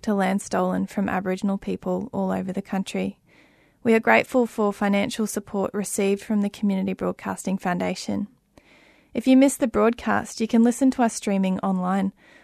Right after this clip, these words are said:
or download the podcast at three C R dot org dot A U.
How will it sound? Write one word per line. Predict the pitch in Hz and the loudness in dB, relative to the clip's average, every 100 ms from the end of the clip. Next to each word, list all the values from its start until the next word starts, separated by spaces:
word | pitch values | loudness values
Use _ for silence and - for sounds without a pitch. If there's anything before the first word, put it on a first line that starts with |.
| _ | _
or | 220 | -2
download | 214 214 214 214 | 2 4 6 4
the | 208 | 0
podcast | - 196 - 196 214 247 - - | -4 -6 0 2 2 0 -8 -4
at | 202 - | -2 -2
three | - 233 | 0 0
C | 233 226 | 0 0
R | 202 190 | 0 0
dot | 190 214 - | 0 0 0
org | 190 185 - | -2 -2 -4
dot | 196 - | -6 -4
A | 190 | -4
U. | 190 196 202 | 0 0 -2